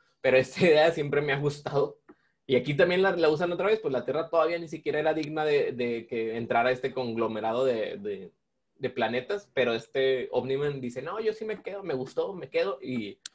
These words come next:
pues ya empieza a desarrollar su vida dentro del mundo.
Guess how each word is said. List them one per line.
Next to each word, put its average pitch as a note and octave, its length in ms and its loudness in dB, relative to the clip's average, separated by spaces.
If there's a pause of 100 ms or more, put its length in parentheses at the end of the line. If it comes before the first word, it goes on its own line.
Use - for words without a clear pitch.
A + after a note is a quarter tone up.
(320)
pues A#2 120 -8
ya A2+ 80 -4
empieza A#2+ 380 -2
a G#2+ 60 0
desarrollar G#2+ 500 -6
su A2 140 -8
vida G#2 200 -4
dentro G#2+ 260 -8
del F#2+ 120 -8
mundo. G2 380 -14